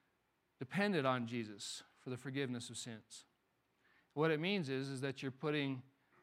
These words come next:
all of your trust in him, that he paid the price. You're not saying, "Well, I'm doing a lot of good works. I, I've, I'm a really good person. I, I'm really a stellar man in a lot of ways. Yeah, I sin, so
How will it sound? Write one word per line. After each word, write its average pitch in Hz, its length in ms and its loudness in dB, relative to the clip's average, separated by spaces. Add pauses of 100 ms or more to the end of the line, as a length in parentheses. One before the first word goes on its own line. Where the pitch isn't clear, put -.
(360)
all 185 260 10
of 147 80 4
your 139 140 4
trust 170 640 2
in 139 160 -2
him, 143 320 0 (1120)
that 139 120 0
he 170 380 0 (200)
paid 160 300 0
the 131 80 -4
price. 135 720 0 (300)
You're 151 100 0
not 180 200 6
saying, 151 400 0 (440)
"Well, 156 160 10
I'm 151 240 12
doing 165 180 8
a 156 60 6
lot 156 180 12
of 143 80 2
good 147 140 4
works. 147 440 6
I, 127 260 2
I've, 127 80 2
I'm 131 220 2
a 127 80 4
really 156 220 4
good 143 180 2
person. 147 480 4
I, 123 200 0
I'm 131 120 -2
really 143 380 2
a 123 120 -6
stellar - 680 0 (460)
man 156 300 6
in 147 100 4
a 143 80 6
lot 151 200 10
of 143 60 4
ways. 147 380 6
Yeah, 160 140 8
I 143 80 8
sin, 156 440 0
so 127 340 4